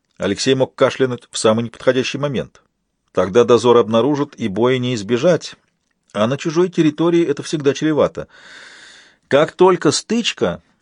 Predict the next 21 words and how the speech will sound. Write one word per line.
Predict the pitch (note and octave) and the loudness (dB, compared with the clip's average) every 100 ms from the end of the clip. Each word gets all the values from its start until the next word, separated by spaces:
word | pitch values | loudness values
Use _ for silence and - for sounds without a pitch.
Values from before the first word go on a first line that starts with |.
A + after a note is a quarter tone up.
| _ | _
со | - D3+ | -2 0
стана, | F3 - F3 F3 F3 E3 | 0 -2 0 0 0 -2
с | D#3 - | -6 -2
пастбищ | D#3+ E3+ C#3 C#3 D3 - - | 2 2 0 -2 -4 -4 -8
спешили | - C#3+ - F3 | -4 -2 0 0
на | D#3+ | 0
помощь | - D3+ D3 - | -2 -4 -4 -2
половцы. | C3 F#2 - D#2+ - _ _ _ _ - | 0 0 -6 -18 -20 _ _ _ _ -6
Дозорных, | G#2+ A#2+ C3+ F3 D#3 C3+ - - - | 0 2 4 4 2 -2 -6 -20 -10
если | A#2 A#2 | -8 -4
они | A#2 A#2 | -2 -2
в | - | -2
плен | C3 G3+ F3 | 0 0 0
попадали, | D3+ A2+ G2 D2+ - _ _ _ _ | -4 -2 -2 -4 -10 _ _ _ _
половцы | A#2 E3 E3+ - A#2+ | 0 0 0 -2 -6
не | C3 | -4
щадили, | - - A#3 F#3 D#3+ | -6 -6 -4 -6 -8
пытали | - B2 - D3+ D#3+ | -8 -8 -2 0 0
жестоко. | G#2 C3 - A2+ F2 - - _ _ _ _ _ _ _ _ _ _ _ _ _ _ _ | -2 -4 -4 -4 -4 -8 -18 _ _ _ _ _ _ _ _ _ _ _ _ _ _ _
Глава | F2+ G#2+ A2 D#3+ | -2 2 4 2
седьмая. | D3+ C3 G#2+ D#2+ B1 | 0 -4 -4 -6 -10